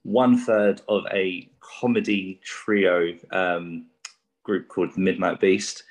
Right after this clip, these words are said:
Um, and we basically have miraculously had a ten-year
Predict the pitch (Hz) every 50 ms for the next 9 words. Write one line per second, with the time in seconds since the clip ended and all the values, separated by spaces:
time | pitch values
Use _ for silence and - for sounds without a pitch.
0 | - - - - - _ _ - - 87 87 85 82 85 82 87 87 87 85 90
1 | 87 - 92 92 92 - - - - - 92 85 82 82 82 - - - 92 85
2 | 82 82 82 - _ _ _ - 98 95 104 117 131 - - - 104 - - 95
3 | 90 87 82 92 87 85 - - - - - 110 107 104 101 92 90 85 82 82